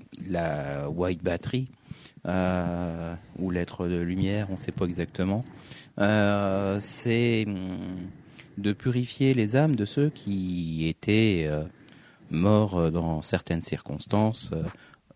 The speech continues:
et pas purs. Enfin voilà, il fallait les libérer de,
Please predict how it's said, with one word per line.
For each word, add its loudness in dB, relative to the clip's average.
et 2
pas 0
purs. 0
Enfin -2
voilà, 0
il -6
fallait 2
les 4
libérer 4
de, 0